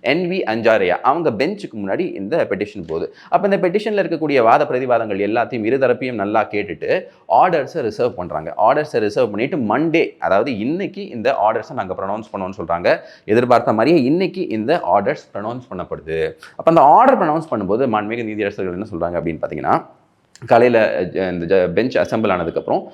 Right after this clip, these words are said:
வெஸ்ட் பெங்கால்ல நடந்த சம்பவங்கள், வெஸ்ட் பெங்கால்ல எப்படி, அஹ், இந்த மாதிரி ஃபண்டமெண்டல் ரைட் பாதிக்கப்பட்டிருக்கு, டெமோக்ரட்டி பா-, டெமோக்ரஸி பாதிக்கப்பட்டிருக்கு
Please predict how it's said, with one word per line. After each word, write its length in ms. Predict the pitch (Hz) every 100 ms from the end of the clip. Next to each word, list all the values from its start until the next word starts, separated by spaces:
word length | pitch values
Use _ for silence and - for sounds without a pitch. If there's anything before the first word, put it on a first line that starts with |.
| - _
வெஸ்ட் 340 | - 139 151 202
பெங்கால்ல 380 | 247 214 190 143
நடந்த 220 | 127 123
சம்பவங்கள், 560 | 117 110 110 95 - - _
வெஸ்ட் 300 | 107 120 165
பெங்கால்ல 480 | 165 127 117 147 117
எப்படி, 440 | 110 143 170 - - _
அஹ், 220 | 113 110
இந்த 120 | 107
மாதிரி 520 | 110 120 127 104 95 -
ஃபண்டமெண்டல் 420 | 123 131 147 120
ரைட் 260 | 104 104 87 98
பாதிக்கப்பட்டிருக்கு, 640 | 92 92 95 80 80 101
டெமோக்ரட்டி 500 | 90 113 165 135 113 92
பா-, 260 | 87 92
டெமோக்ரஸி 460 | 92 120 143 127 104
பாதிக்கப்பட்டிருக்கு 640 | 87 92 92 85 80 90